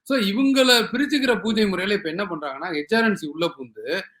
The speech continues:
அவங்க ஒரு பங்கு கேக்குறாங்க, "எங்களுக்கு ஒரு பூஜையை கொடுங்கன்னு." அதாவது கோவில்ல இப்ப நூறு,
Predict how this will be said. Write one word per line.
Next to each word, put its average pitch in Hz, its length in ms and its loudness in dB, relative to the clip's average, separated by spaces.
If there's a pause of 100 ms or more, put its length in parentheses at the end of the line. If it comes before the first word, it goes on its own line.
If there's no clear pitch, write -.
(180)
அவங்க 285 360 6
ஒரு 220 180 8
பங்கு 214 200 4
கேக்குறாங்க, 160 560 0
"எங்களுக்கு 196 480 2
ஒரு - 60 -12
பூஜையை 185 300 2
கொடுங்கன்னு." 135 380 -6 (1160)
அதாவது 190 320 -2
கோவில்ல 202 460 4
இப்ப 196 180 -2
நூறு, 190 520 2